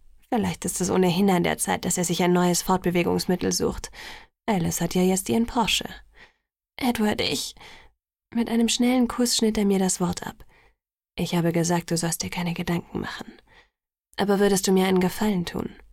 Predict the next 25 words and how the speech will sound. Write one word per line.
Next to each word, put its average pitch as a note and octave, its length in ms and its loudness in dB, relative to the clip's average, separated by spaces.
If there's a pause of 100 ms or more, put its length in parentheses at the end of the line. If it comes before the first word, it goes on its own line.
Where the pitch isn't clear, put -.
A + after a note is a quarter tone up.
(280)
„Jeden“, A#3 380 2 (340)
sagte - 360 -6
ich D#3+ 160 0
schnell. - 280 -2 (1120)
Er A3+ 140 2
ließ A#3+ 280 2
mein G3 180 4
Gesicht G#3+ 360 2
los A3+ 220 0
und A3+ 160 0
beugte C4 300 2
sich A#3 180 2
über G#3+ 100 4
das G3 160 2
große A#3 280 4
Motorrad, G3 560 0
um - 100 0
etwas F#3 320 -2
zu F#3+ 160 0
holen, G#3 220 4
was F#3 160 2
er F#3 60 0
dort F3+ 160 0
versteckt G3+ 440 -2
hatte. - 300 -6